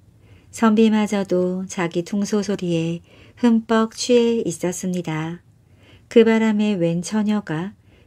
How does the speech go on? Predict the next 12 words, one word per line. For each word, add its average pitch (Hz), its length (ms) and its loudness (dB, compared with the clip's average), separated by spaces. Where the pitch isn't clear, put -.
곁에 202 420 -2
다가와 175 920 -2
퉁소 226 480 2
가락을 175 580 -2
듣는 190 400 -2
줄도 208 340 -2
몰랐어요. 170 800 -4
한참이 226 580 2
지나서야 175 920 -4
누가 180 340 -2
있다는 180 560 -2
걸 170 340 -2